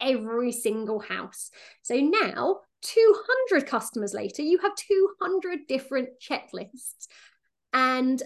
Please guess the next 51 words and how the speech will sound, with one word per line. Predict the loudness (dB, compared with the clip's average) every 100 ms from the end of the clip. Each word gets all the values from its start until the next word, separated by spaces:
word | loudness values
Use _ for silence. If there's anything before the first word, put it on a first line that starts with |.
| -4
I | -2
don't | 0
know | 0
if | -4
you've | -2
worked | 2 2 0
in | -2
the | -6 -2
office | -2 -2 -4
in | -4
a |
cleaning | 4 4 4 4
<laughs> |
business, | 4 4 4 2 2 -2 -18 _
but | 0
you | 2 0
probably, | 2 2 4 4 2 -2 -10
by | -4 -2
the |
time | -2 -2 0
you've | 0
got | 0
two | -2 -2
hundred | -2
different | -4 -6 -6
checklists, | -8 -8 -8 -8
someone's | -4 -4 -2 -2 0
got | 0 -2 -4
to | -8 -6 -4
admin | -4 -2 -4 -2
these, | -4 -4 -6
and | -6 -6 -8 -6
they'll | -2 -2
send | -2 -4
an | -2
email | -2 -2 -2
and | -4
say, | -6 -6
"I | -6
want | -6 -10
to | -12
change | -6 -6 -4
this." | -6 -6
So | -8
somebody's | -8 -6 -4 -4 -4
got | -6
to |
go | -6
onto | -6 -4
that | -6
checklist, | -6 -8 -6 -8 -8